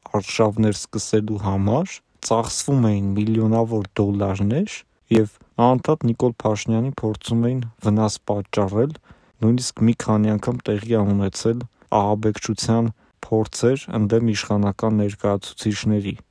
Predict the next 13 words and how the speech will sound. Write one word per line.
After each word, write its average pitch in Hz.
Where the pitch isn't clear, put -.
Այսինքն՝ 113
համ 117
դրսից 113
են 104
խանգարում, 104
համ 107
ներսից 113
են 107
խանգարում, 104
դրսի 117
և 110
ներսի 110
թշնամիներով 104